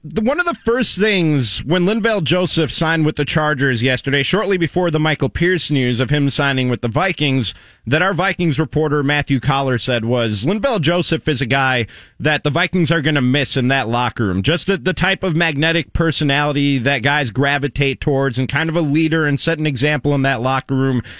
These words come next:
And just, just a, just a good attitude to have in there in terms of setting the tone.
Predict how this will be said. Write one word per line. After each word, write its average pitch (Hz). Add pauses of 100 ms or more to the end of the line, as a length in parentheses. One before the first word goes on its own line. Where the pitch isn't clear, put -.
(180)
And 175
just, 233
just 214
a, 190 (240)
just 208
a 233
good 160
attitude 143
to 123
have 131
in 120
there 107
in 104
terms 135
of 131
setting 139
the 123
tone. 113